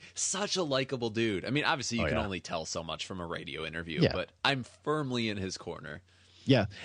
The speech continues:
Speaker 2: You know, it's, I feel like a total hipster because I
Speaker 1: <laughs>
Speaker 2: remember the day they, the news was they signed this kid out of Australia.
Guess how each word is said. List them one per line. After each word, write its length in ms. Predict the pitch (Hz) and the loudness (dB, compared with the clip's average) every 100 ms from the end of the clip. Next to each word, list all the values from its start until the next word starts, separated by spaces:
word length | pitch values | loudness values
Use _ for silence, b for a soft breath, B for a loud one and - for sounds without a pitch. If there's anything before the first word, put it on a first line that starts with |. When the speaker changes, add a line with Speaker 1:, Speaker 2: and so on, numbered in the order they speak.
| 101 | 6
Speaker 2:
You 120 | 151 | 8
know, 240 | 170 165 156 | 10 8 6
it's, 360 | 156 147 - - _ _ - - B B - 135 | 4 6 4 2 _ _ -6 -2 B B 2 4
I 60 | |
feel 240 | 135 165 156 | 8 8 8
like 160 | 135 | 8
a 80 | 117 | 6
total 400 | - - 98 92 | 4 6 8 6
hipster 600 | 85 80 76 - 76 80 B B B - | 6 4 2 4 6 6 B B B 6
because 280 | 113 - - | 8 8 6
I 100 | 135 | 6
Speaker 1:
<laughs> 40 | 175 | 8
Speaker 2:
remember 720 | 190 160 131 131 135 120 104 | 10 10 10 8 8 8 6
the 240 | 87 95 90 | 4 2 2
day 560 | 85 110 98 104 107 | 2 4 4 6 4
they, 400 | 101 92 92 80 - | 4 4 4 2 0
the 240 | 101 98 90 | 4 6 8
news 480 | 90 92 95 90 87 | 8 8 8 8 6
was 220 | 85 82 | 6 6
they 140 | 85 | 6
signed 520 | 87 - 80 85 82 73 - | 6 6 6 6 4 4 4
this 180 | 80 | 4
kid 240 | - 87 76 | 6 6 6
out 160 | 76 | 6
of 80 | 73 | 4
Australia. 840 | - 71 - - 78 76 69 62 | 4 4 6 6 6 6 6 4